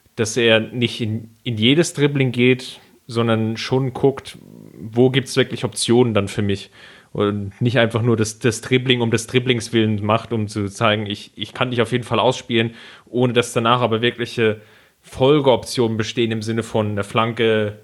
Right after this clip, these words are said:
einen Rückpass, einen Torabschluss. Das, das hat man bei Coman noch mal ab und zu, dass man so merkt, so, ja, das Dribbling war jetzt nicht ganz so clever, weil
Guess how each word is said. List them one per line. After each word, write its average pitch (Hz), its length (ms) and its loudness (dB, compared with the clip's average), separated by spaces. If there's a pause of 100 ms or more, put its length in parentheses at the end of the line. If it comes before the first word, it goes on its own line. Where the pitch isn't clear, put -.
einen 104 160 -10
Rückpass, 110 880 -6
einen 107 420 -10
Torabschluss. 113 680 2 (460)
Das, - 180 -8
das - 160 -4
hat - 100 0
man 117 140 2
bei 107 320 2 (160)
Coman 123 280 -2
noch 117 160 0
mal 117 120 -2
ab - 100 -4
und 127 100 -2
zu, 135 240 -10
dass 123 200 -4
man 120 100 -4
so 110 100 -6
merkt, 110 240 0
so, 110 240 -6
ja, 117 260 0
das 117 140 -4
Dribbling 120 280 -2
war 117 80 6
jetzt 113 160 -2
nicht 110 100 -10
ganz 120 180 -2
so - 80 -4
clever, 120 360 2
weil 113 340 4